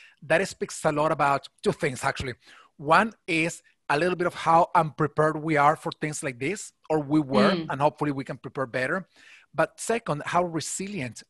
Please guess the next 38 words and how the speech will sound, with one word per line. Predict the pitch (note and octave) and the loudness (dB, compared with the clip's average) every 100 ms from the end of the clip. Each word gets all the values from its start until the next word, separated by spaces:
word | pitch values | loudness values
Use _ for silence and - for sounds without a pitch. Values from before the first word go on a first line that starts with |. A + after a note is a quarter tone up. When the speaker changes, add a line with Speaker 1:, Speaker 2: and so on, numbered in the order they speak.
| - | -14
Speaker 1:
we | D#3 D#3+ | -6 0
are | D3+ D#3 - | 2 0 -2
to | D3+ D3+ - | -6 -6 -6
change | E3 D3+ D#3+ - | -4 -2 -6 -10
when | C#3+ C#3+ C#3 | -10 -6 -6
we | B2+ D#3 D3+ | -6 -2 2
are, | C#3+ D3 D3+ - _ _ - | 4 4 2 -8 _ _ -6
when | D3 | -4
we | D3 | 2
have | E3+ | 2
the | D#3+ | 2
crisis, | - E3 D3 C#3 C#3 | -2 2 2 0 -4
like, | C#3 - A#2+ B2+ | -6 -6 -10 0
right | D3 D#3+ | 0 2
in | D#3 | 0
our | D3 | 0
faces, | C3 D3+ C#3 A#2+ A2 | 0 -2 -2 -4 -8
right? | C3 C#3+ | -4 -4
When | D3 C3+ | -4 -6
we | C#3+ | -2
are | D3+ D3+ | 0 0
like, | D3 - | -2 -4
"Okay, | - B2+ B2+ - - _ - | -4 -4 -4 -10 -20 _ -6
I | C#3 | -4
can't | - E3+ E3 D#3 | 0 -2 -2 -10
delay | C#3 C#3+ C#3+ D3 D3 C#3+ _ _ | -10 -4 0 0 0 -4 _ _
my | C#3 C#3 | -6 0
action | D3 C#3 - C#3+ - | 4 4 0 -8 -6
anymore. | C#3+ C#3+ C#3 A#2+ A#2 | -6 -4 0 0 0
I | C3+ | 0
have | - C#3 | 2 2
to, | - D#3 - _ _ - - | 2 -2 -4 _ _ -20 -12
it's | D3+ - | -10 -4
either | F3 E3+ | 0 2
now | D#3+ E3 D#3+ | 2 2 4
life | D#3+ E3+ F#3+ | 4 2 2
or | |
death." | D#3 D3 G2+ | 0 0 0